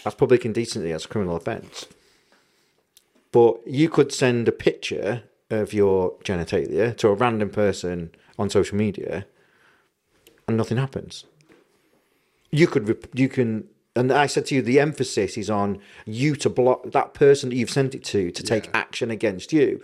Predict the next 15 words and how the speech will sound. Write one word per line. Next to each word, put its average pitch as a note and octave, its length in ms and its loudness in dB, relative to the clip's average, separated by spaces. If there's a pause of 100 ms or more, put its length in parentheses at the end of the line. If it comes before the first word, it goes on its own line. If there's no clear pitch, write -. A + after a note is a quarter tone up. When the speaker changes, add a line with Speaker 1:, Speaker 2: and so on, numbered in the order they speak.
Speaker 2:
Yeah. G#2 200 -2
Speaker 1:
to A#2+ 80 4
block - 460 0
you, G#2 300 -4 (220)
to B2 100 0
delete A#2 400 0
that A2 180 -6
image. - 540 -10 (840)
Why C3+ 220 -2
is D3+ 200 0
there C3 160 4
no A2+ 680 6 (720)
one G#2+ 380 2
looking A2 400 2
out? A2 320 0